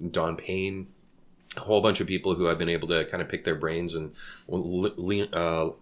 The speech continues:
look over their shoulder while they were working and ask questions. So there's, I get information and in-, experience and, uh, inspiration from pretty much everyone I come into contact with.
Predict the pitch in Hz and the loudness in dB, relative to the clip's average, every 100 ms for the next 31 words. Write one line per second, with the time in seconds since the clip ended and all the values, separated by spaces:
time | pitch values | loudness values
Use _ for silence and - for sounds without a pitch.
0 | - 90 95 92 87 82 - 87 90 80 | -4 0 2 2 4 2 2 2 2 4
1 | 82 87 85 82 80 85 82 82 80 78 | 4 4 4 4 4 2 2 -2 -2 -2
2 | - 82 80 - 87 85 80 76 - - | -2 0 0 0 0 0 0 -2 -6 -20
3 | - - - 92 - - - - 92 123 | -20 -6 2 4 2 -2 -14 -2 4 4
4 | - - - 107 - 98 95 95 101 87 | 4 0 -4 -2 0 0 2 2 2 0
5 | 87 87 76 90 - 85 - 87 85 87 | 0 -2 -2 -4 -4 -2 0 2 0 2
6 | 85 85 80 80 78 76 87 85 85 80 | 0 0 0 0 0 -2 0 0 2 2
7 | 90 82 78 92 92 85 - 82 80 78 | 0 -4 -6 -4 -2 0 0 0 -2 -2
8 | - 80 - 78 73 71 69 73 69 | -4 -6 -4 -4 -4 -8 -8 -10 -10